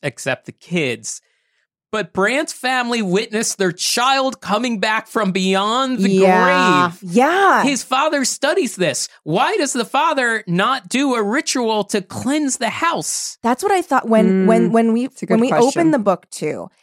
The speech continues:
Speaker 2: and they were like, "Oh, Brant's dad studies ritual magic." I was like, "Oh, cool. We'll see, like, a fight of magic."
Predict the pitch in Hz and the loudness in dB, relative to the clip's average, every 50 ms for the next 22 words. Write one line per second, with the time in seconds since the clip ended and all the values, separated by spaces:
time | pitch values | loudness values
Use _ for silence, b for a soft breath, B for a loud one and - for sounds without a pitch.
0 | _ _ - 208 208 202 190 180 180 180 175 - - - 180 170 160 160 - 208 | _ _ 0 2 2 4 4 2 2 0 -2 -2 -2 -2 -2 -2 -2 -2 -6 -8
1 | - 175 170 185 220 254 - - - 202 185 180 180 180 180 180 175 - _ - | -6 -4 -2 -2 -4 -4 -6 -6 -4 -2 0 0 0 0 0 0 -2 -4 _ -16
2 | - - - 190 165 170 170 - 180 - - 175 160 156 147 165 - - 208 - | -14 -8 -6 -6 -6 -6 -6 -8 -8 -6 -4 -4 -4 -4 -6 -6 -2 -2 -2 -2
3 | 240 - - 311 359 262 - - - 381 311 190 175 175 185 190 - - - 240 | -2 -2 0 -2 -2 -2 -4 -6 -2 0 0 0 0 0 -4 -4 -6 -6 -4 -2
4 | 226 226 220 208 196 196 185 180 175 _ - _ _ _ _ _ _ _ _ - | -2 0 0 0 0 2 0 0 -2 _ -16 _ _ _ _ _ _ _ _ -4
5 | 220 196 185 - - - 202 214 208 - _ - 233 180 170 170 160 185 233 220 | -2 -2 -2 -4 -2 0 0 0 0 -4 _ -4 -4 -4 -2 -2 0 2 2 0
6 | 170 - - - _ - _ | 0 -4 -10 -14 _ -20 _